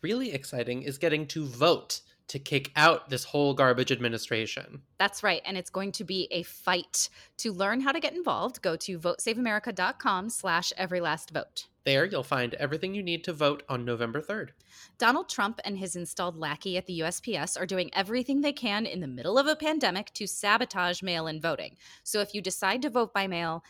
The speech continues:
Speaker 2: make sure you send it in at least two weeks early.
Speaker 1: And don't forget to research your down-ballot races.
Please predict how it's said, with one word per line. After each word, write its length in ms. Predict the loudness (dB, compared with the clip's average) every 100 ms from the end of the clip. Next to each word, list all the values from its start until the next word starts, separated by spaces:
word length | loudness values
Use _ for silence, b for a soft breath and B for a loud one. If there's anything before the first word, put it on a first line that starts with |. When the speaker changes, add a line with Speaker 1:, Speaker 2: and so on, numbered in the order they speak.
| b
Speaker 2:
make 140 | -2 -2
sure 160 | -2
you 120 | -4
send 240 | -4 -4 -2
it 80 | -2
in 140 | -2 0
at 260 | 0 0
least 480 | -4 -4 -6 -8 -8
two 220 | -8 -6
weeks 260 | -8 -8 -8
early. 440 | -8 -8 -12 -14 _ _ _ _ -6
Speaker 1:
And 80 | 0
don't 160 | 0 0
forget 240 | 0 0
to 100 | 0
research 460 | -2 -2 0 0 2
your 100 | 2
down-ballot 540 | 4 2 4 2 2
races. 520 | 2 0 0 -6 -10